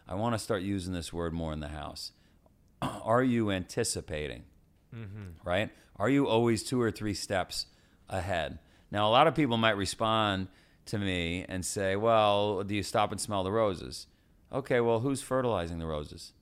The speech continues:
Speaker 1: Who's trimming the roses? Right? Who's watering the roses?
Speaker 2: Hmm.
Speaker 1: If everybody's smelling the roses, there'd be no roses.
Speaker 2: <laughs> Right.
Speaker 1: So, so some of us have to be anticipating and doing the work.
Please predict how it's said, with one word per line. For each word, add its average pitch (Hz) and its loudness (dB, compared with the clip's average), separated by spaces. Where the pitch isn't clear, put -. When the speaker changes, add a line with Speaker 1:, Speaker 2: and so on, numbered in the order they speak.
Speaker 1:
Who's 131 -2
trimming 120 -2
the 87 -2
roses? 76 -6
Right? 98 -4
Who's 143 2
watering 123 4
the 85 -2
roses? 78 -4
Speaker 2:
Hmm. 101 -14
Speaker 1:
If - -20
everybody's 156 4
smelling 147 2
the 127 2
roses, 147 4
there'd 123 0
be 143 2
no 139 4
roses. 139 4
Speaker 2:
<laughs> - -6
Right. 123 -6
Speaker 1:
So, 123 4
so 143 8
some 170 4
of 165 2
us 131 8
have 143 8
to 127 -2
be 139 6
anticipating 123 2
and 117 0
doing 131 4
the 131 4
work. - 2